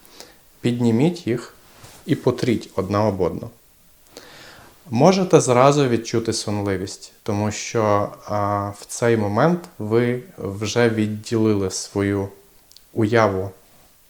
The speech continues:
а, де, де ваше тіло, фантомно від фізичної. Можете не відчути, в кого як.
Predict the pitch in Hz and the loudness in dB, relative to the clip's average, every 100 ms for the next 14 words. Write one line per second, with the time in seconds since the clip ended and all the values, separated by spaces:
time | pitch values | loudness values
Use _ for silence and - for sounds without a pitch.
0 | _ - - 107 104 104 101 104 101 - | _ -20 -8 -4 -2 -2 -2 -2 -2 -4
1 | - - - 98 110 104 98 101 95 - | -16 -18 -12 0 2 2 0 -4 -6 -10
2 | - _ - 165 185 127 131 - - - | -20 _ -4 2 4 4 2 -14 -20 -20
3 | - - - 127 120 127 165 131 113 113 | -20 -20 2 4 6 6 4 4 0 -2
4 | - 101 101 95 - - - - - - | -4 -4 -4 -6 -12 -16 -16 -20 -20 -20
5 | - - - - - _ 160 175 - 101 | -20 -18 -20 -20 -20 _ 4 4 0 -2
6 | 95 92 - 113 - - - - 113 95 | 0 -2 -10 -14 -14 -14 -6 0 0 0
7 | 92 | -2